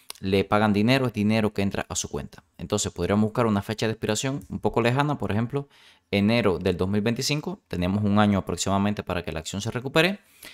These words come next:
y podríamos buscar un strike price que no esté tan cerca. Recuerde que el strike price es el precio al ca-, al cual usted se va a comprometer a comprar las acciones. Por ejemplo, si usted se compromete a comprar cien acciones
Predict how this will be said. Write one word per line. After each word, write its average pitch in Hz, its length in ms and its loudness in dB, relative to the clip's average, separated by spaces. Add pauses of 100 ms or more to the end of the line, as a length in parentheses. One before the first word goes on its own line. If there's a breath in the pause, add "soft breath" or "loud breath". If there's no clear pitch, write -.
(240 loud breath)
y 151 80 0
podríamos 143 480 6
buscar 123 380 2
un 117 100 2
strike 101 420 -2
price 95 300 -2
que 90 100 -6
no 90 80 -4
esté 90 180 -4
tan 80 140 -8
cerca. - 280 -10
Recuerde 104 260 0
que 113 80 -4
el 117 60 2
strike 117 340 0
price 160 360 2
es 107 80 2
el 107 120 2
precio 131 560 0
al 101 120 -2
ca-, 95 180 -2
al - 220 -4
cual 104 200 -2
usted 107 180 -4
se 104 160 -2
va 104 100 4
a - 20 -14
comprometer 87 640 -2 (520 loud breath)
a 98 100 2
comprar 104 320 0
las 92 140 -2
acciones. - 420 -12
Por 101 140 0
ejemplo, 113 200 2
si 101 100 -2
usted 120 120 0
se 131 100 -2
compromete 127 520 2
a 113 80 0
comprar 113 340 0
cien 117 300 -2
acciones 110 640 -4